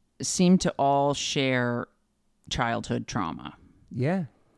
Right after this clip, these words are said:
Speaker 1: Uh, whether it's, you know, children of divorce or
Speaker 2: Abuse,
Speaker 1: al-,
Speaker 2: sexual,
Speaker 1: a lot,
Speaker 2: physical.
Speaker 1: so much sexual abuse. It's
Speaker 2: Yeah.
Speaker 1: beyond.
Speaker 2: A lot of people that I've had on this podcast will open up about some of that stuff and how they grew up, and then,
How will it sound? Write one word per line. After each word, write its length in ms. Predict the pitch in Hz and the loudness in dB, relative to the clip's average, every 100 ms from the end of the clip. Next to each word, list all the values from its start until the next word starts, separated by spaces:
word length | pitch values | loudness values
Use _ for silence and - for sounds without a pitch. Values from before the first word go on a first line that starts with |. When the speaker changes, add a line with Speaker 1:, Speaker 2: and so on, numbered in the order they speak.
| _ _ - | _ _ 0
Speaker 1:
Uh, 240 | 135 127 | 2 2
whether 300 | 143 147 143 | 2 2 4
it's, 420 | 143 135 - - - | 4 2 -2 -6 2
you 140 | 151 | 4
know, 240 | 139 131 123 | 6 4 0
children 360 | - 135 143 | -2 0 2
of 120 | 139 | 2
divorce 800 | 120 147 247 240 214 196 - - - | 0 -4 0 2 0 -2 -4 -6 -6
or 220 | 147 135 | 0 2
Speaker 2:
Abuse, 340 | 135 151 165 156 | 6 8 8 6
Speaker 1:
al-, 160 | 147 143 | 4 4
Speaker 2:
sexual, 440 | 139 - 165 160 | 2 4 6 4
Speaker 1:
a 200 | 131 - | 0 0
lot, 340 | 147 151 185 208 | 4 6 4 6
Speaker 2:
physical. 300 | 175 180 180 | 8 8 12
Speaker 1:
so 180 | 220 262 | 12 12
much 400 | 269 262 - - | 12 10 2 -8
sexual 680 | - - 202 - 202 196 - | -4 -2 -2 0 2 2 0
abuse. 580 | 151 147 165 123 - - | -2 2 0 0 -4 2
It's 320 | 113 117 113 | 6 8 6
Speaker 2:
Yeah. 60 | 104 104 | 4 2
Speaker 1:
beyond. 460 | 131 123 120 117 - - - - - | 2 4 2 -2 -10 -20 -20 -20 -8
Speaker 2:
A 40 | 147 | 2
lot 120 | 151 | 4
of 80 | 185 | 6
people 200 | 208 190 | 6 6
that 160 | 165 160 | 4 2
I've 140 | 151 | 4
had 120 | 160 | 4
on 60 | 151 | 4
this 100 | 135 | 4
podcast 540 | 156 151 147 143 127 - | 6 6 4 2 2 2
will 80 | |
open 200 | 131 131 | 2 4
up 100 | 135 | 2
about 240 | 127 131 135 | 2 0 0
some 140 | 147 | 0
of 60 | 135 | 2
that 160 | 131 - | 0 4
stuff 280 | 135 127 | 6 6
and 100 | 127 | 6
how 120 | 117 117 | 4 4
they 80 | |
grew 160 | 113 123 | 4 4
up, 140 | 127 | 4
and 100 | 123 | 2
then, 240 | 127 123 | 2 2